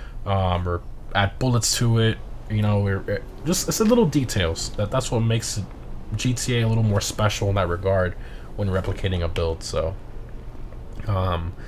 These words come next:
and this is the one I brought, of course, which is from the first Iron Man, just the silver, uh, first gen R eight with the street wheels there, super similar to the real ones.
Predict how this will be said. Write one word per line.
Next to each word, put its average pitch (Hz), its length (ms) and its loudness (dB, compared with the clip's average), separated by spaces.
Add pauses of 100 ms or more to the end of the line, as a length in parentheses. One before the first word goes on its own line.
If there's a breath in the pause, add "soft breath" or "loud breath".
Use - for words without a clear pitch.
(380 loud breath)
and 110 100 0
this 135 80 4
is 131 120 2
the 135 80 4
one 113 260 6
I 139 160 4
brought, 131 260 6
of 117 100 0
course, 120 380 0
which 104 160 -2
is 104 140 0
from 104 180 0
the 101 100 2
first 110 460 0
Iron 151 320 4
Man, 165 240 2
just 135 220 -4
the 110 80 -4
silver, 156 720 2 (520 loud breath)
uh, 104 120 2
first 143 420 0
gen 127 320 2
R 120 220 4
eight 139 180 0 (460)
with 107 240 -2
the 98 420 0
street 117 540 -2 (200)
wheels 98 360 0
there, 113 380 -2 (720)
super 107 320 -2
similar 95 400 0
to - 100 -6
the 92 80 0
real 92 240 0
ones. 131 340 -4